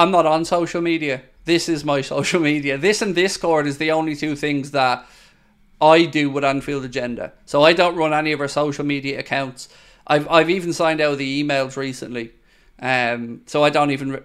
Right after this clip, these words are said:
have access to them. The two guys in the background run our emails now. Um, and I've just set up a, a system in place to protect me,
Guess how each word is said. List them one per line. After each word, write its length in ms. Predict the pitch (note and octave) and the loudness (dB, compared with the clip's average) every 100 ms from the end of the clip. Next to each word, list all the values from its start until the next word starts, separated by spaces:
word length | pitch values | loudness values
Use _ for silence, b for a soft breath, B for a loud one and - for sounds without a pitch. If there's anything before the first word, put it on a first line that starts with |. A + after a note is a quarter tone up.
| - | -14
have 200 | - D3 | -4 0
access 380 | C#3 C3+ C#3+ C3 | 0 -2 -4 -4
to 80 | C3 | -4
them. 380 | C3+ C3+ A#2+ A#2+ | -2 -2 -4 -8
The 100 | C#3+ | -8
two 220 | C#3+ D3+ | -4 -2
guys 240 | D3 C#3 C3 | 0 0 -2
in 60 | |
the 60 | C3+ | -4
background 560 | C3 C3+ C#3+ B2+ B2+ | -2 -2 -4 -6 -6
run 140 | B2+ B2+ | -6 -6
our 120 | B2 | -6
emails 460 | B2+ C3 B2+ B2+ C3 | -6 -6 -6 -6 -8
now. 280 | B2+ B2 B2 B B B B - | -6 -8 -10 B B B B -2
Um, 380 | C3+ C3+ C#3 C3+ | 0 0 -2 0
and 140 | F3 | 2
I've 120 | G3+ | 4
just 180 | A3 G#3 | 2 2
set 160 | G#3+ F#3 | 2 2
up 100 | F3 | 0
a, 340 | D3+ B2+ D3+ | -2 -2 -6
a 40 | |
system 420 | D3 F#3 F3+ F3+ E3 | -4 -4 -4 -4 -4
in 80 | |
place 300 | D3 D3+ C#3+ | -2 -2 -4
to 80 | C#3+ | -6
protect 400 | B2+ C3 B2 - | -10 -4 -6 -4
me, 260 | C3+ B2 | -8 -8